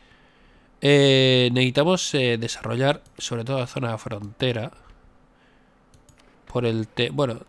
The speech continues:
de hecho va bien porque es zona de producción de cosas. Bueno, aquí no.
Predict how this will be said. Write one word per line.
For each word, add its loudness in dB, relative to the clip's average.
de -8
hecho -6
va 0
bien 0
porque -10
es -12
zona -4
de -4
producción -6
de -8
cosas. -10
Bueno, -12
aquí -16
no. -6